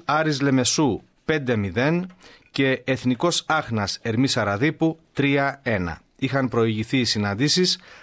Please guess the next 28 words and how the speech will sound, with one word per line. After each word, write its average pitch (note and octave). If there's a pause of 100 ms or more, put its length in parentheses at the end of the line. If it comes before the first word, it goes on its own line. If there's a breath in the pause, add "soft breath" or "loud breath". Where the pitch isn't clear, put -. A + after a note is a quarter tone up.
(140 loud breath)
Ανόρθωση C#3
αεκ C3
Λάρνακας A#2
μηδέν G#2+
ένα, D3+ (440 loud breath)
Απόλλων D#3
Λεμεσού C#3
αελ B2
Λεμεσού A#2+ (120)
δύο A2+
μηδέν D#3 (280 loud breath)
και A#2+
Δόξα D3+
Κατοκοπιάς B2+
Αναγέννηση B2
Δερίνιας C#3
μηδέν G#2
μηδέν. A2 (500 loud breath)
Αύριο D#3
το D3+
πρωί, C#3+
δική C3
μας C3
ώρα, F3+
η A#2+
Νέα C3+
Σαλαμίνα C3+
υποδέχεται B2+